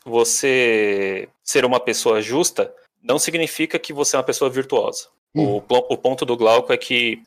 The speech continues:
Speaker 1: as pessoas são justas porque elas têm que obedecer às leis. E a partir do momento que elas têm impunidade, elas tomam o caminho do injusto.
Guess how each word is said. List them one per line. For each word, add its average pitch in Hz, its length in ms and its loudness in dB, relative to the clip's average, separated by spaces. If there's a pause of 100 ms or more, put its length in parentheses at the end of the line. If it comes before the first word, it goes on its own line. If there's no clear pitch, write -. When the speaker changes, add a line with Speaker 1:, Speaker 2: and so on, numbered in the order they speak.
Speaker 1:
as - 140 -6
pessoas 131 420 0
são 131 200 -2
justas 131 380 -4
porque 135 260 -4
elas 127 120 2
têm 123 120 -4
que - 80 -6
obedecer 131 300 0
às 123 140 2
leis. - 420 -4
E 110 100 2
a 110 60 4
partir 123 320 0
do 151 100 -4
momento 123 340 0
que 127 60 0
elas 110 140 2
têm 113 160 -4
impunidade, 113 720 -2 (140)
elas 110 320 2
tomam 117 220 2
o 117 40 -10
caminho 117 280 -2
do 123 80 -6
injusto. 113 440 -8